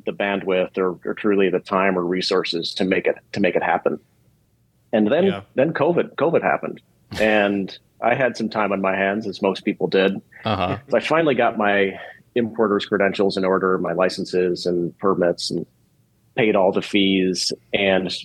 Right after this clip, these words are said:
Speaker 1: truly started to develop the concept for this brand. And that was, that was about two years ago when all of that kind of came together, and we started receiving samples after that.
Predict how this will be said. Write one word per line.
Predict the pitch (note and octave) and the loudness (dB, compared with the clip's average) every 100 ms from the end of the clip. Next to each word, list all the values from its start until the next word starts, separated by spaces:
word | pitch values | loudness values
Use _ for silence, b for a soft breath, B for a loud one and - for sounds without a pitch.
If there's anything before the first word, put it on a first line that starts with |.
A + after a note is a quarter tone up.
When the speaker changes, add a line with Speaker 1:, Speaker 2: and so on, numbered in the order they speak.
| - | -10
Speaker 1:
truly | - B2 G#2 | -2 2 2
started | - G#2 F#2+ | 2 0 -2
to | - | -4
develop | F#2+ F2+ F#2+ F#2 F2+ - - _ | -4 0 2 2 0 -4 -20 _
the | G2 F2+ E2+ | 0 0 0
concept | - F#2 F2+ F#2 E2+ - | -2 -2 0 -2 -2 -2
for | F#2 | -2
this | F2 E2+ - - - - | 0 -2 -4 -8 -12 -2
brand. | F#2 F2 E2+ E2+ E2 - _ _ _ _ _ _ | 0 2 2 0 -4 -14 _ _ _ _ _ _
And | G2+ F#2+ F2+ | 0 2 2
that | A2 G#2 | 0 0
was, | - - - - | -2 -4 -6 -2
that | A2 | 0
was | A2 | 0
about | G2 F2+ - | 0 -2 -2
two | G2 | -2
years | E2+ E2+ - | 0 -2 0
ago | - - - _ _ _ _ _ | 0 0 -2 _ _ _ _ _
when | F#2+ F#2 F2 | -2 2 2
all | D2+ F2+ | 2 0
of | F2 | 0
that | F2 - | -2 0
kind | F2+ | -2
of | F2 | -2
came | - F2+ | -2 -2
together, | E2 F2 F2 F2 | 0 0 2 2
and | |
we | F2 | 0
started | - F2+ E2 | 0 -2 -2
receiving | E2 - G2+ F2+ E2 | -4 -2 -2 -2 -4
samples | D#2 - F#2 F#2 F2+ D2 D#2 - - - | -4 -2 -2 0 -2 -2 -6 -8 -8 -4
after | E2 - D2+ | -4 -2 0
that. | D#2 D#2+ C2+ | 0 0 -2